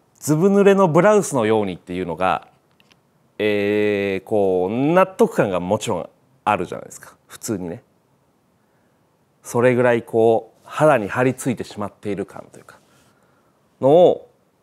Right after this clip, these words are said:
想像して、それがつわりの比喩になってるっていうのが、まず納得感がある。つわりというものが、えー、もう実体のない病気みたいなものだけども、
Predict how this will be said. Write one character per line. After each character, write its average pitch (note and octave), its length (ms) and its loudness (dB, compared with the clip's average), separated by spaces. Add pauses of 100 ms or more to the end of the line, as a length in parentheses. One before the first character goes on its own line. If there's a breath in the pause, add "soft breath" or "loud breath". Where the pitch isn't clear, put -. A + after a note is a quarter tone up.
想 D3+ 280 2
像 C#3 180 2
し C3 100 -6
て、 C#3 220 4
そ - 140 -4
れ C3 80 4
が C3 100 2
つ - 220 -6
わ B2+ 100 6
り B2+ 200 -2 (520)
の E3 80 4
比 F3 200 2
喩 C3 100 6
に F#2+ 100 -4
な F#2 80 -6
っ F#2+ 60 -14
て F#2+ 120 -14
る E2 60 -10
っ D#2 40 -14
て - 120 -20
い - 20 -18
う E2 40 -14
の D#2 60 -12
が、 F2 80 -10
ま B2+ 120 -2
ず A2+ 100 -6
納 G2+ 180 -4
得 - 300 -10
感 D#2+ 220 -8
が G1+ 120 -12
あ - 40 -16
る。 - 60 -20 (800)
つ - 160 -4
わ D#3 160 6
り D3+ 120 0
と B2+ 140 -2
い B2+ 40 2
う B2+ 60 0
も C3 100 2
の C3 100 2
が、 F#2+ 340 0 (1120 soft breath)
え E2+ 580 -2 (120)
ー、 - 40 -6
も G2+ 360 0
う F2+ 60 -10
実 A#2 140 -8
体 D3 300 2
の C#3+ 120 4
な D3 140 4
い G2+ 320 -2
病 C#3 260 4
気 D#3 120 -2
み D#3 120 4
た G2+ 120 2
い E2+ 40 -2
な D#2+ 80 -8
も E2 220 -10
の G#2 220 -2
だ F#2 120 -4
け - 80 -12
ど D2 120 -10
も、 F2+ 320 -4